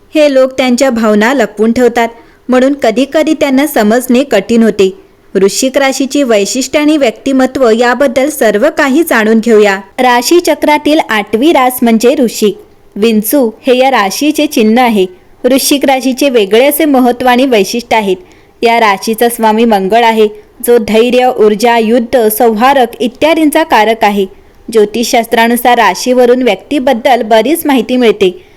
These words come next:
जसे की त्या व्यक्तीचे भविष्य कसे असेल,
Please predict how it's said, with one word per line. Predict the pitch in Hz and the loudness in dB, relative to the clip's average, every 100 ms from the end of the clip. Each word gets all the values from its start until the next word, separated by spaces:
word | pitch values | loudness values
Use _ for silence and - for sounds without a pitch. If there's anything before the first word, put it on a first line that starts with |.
| _ - | _ -6
जसे | 254 294 330 | -2 0 -2
की | 320 320 | 0 0
त्या | 320 | 0
व्यक्तीचे | 302 254 - 269 269 277 | 0 -2 -2 -4 0 0
भविष्य | 226 202 233 240 | 2 0 0 -2
कसे | 247 233 220 | -2 0 0
असेल, | 240 233 220 | 0 2 2